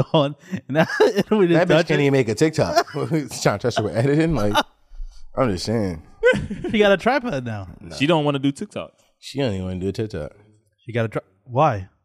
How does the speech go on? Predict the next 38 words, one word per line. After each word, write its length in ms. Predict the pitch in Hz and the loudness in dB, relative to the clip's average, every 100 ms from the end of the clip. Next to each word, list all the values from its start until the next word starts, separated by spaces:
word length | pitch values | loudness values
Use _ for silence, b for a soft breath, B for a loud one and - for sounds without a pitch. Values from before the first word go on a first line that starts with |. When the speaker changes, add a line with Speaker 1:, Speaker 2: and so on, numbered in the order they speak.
| _ | _
Speaker 3:
I 60 | 98 | -6
don't. 180 | 135 107 | -4 -2
I've 120 | 185 | 0
been 100 | 175 | 2
Speaker 2:
Uh-huh. 100 | 147 | 0
Speaker 3:
asking 220 | 156 156 | -2 -2
her 120 | 156 | -2
for 140 | 139 110 | -4 -8
three 300 | - 147 170 | -6 -6 -4
weeks. 360 | 156 98 - - | -4 -6 -8 -6
M 160 | 151 123 | -4 -2
J, 180 | 101 | -4
I've 180 | 95 160 | -4 -6
been 120 | 147 | -8
asking 320 | 90 117 - 120 | -10 -10 -10 -12
you 80 | |
for 120 | 131 - | -10 -10
three 220 | 131 151 | -4 -4
weeks. 240 | 156 - | -4 -6
Going 140 | 120 131 | -4 -2
Speaker 2:
All 120 | 147 | -2
she 40 | |
Speaker 3:
on 40 | 143 | 2
Speaker 2:
gotta 180 | 151 | 2
Speaker 3:
four 80 | 143 | 2
Speaker 2:
do 140 | 131 143 | 0 2
Speaker 3:
now. 40 | |
Speaker 2:
is 100 | 135 | 2
just 180 | 110 92 | 0 -4
Speaker 1:
She 60 | - | -2
Speaker 2:
fucking 180 | 120 156 | 0 2
Speaker 1:
does 220 | 151 131 | 2 2
listen, 180 | 147 156 | 2 2
Speaker 3:
Make 140 | 196 | -2
me 60 | 175 | -2
Speaker 1:
so. 180 | 104 101 | -2 -2
Speaker 3:
a 60 | 110 | -4
TikTok. 580 | - 165 - 107 78 | -4 -8 -8 -14 -14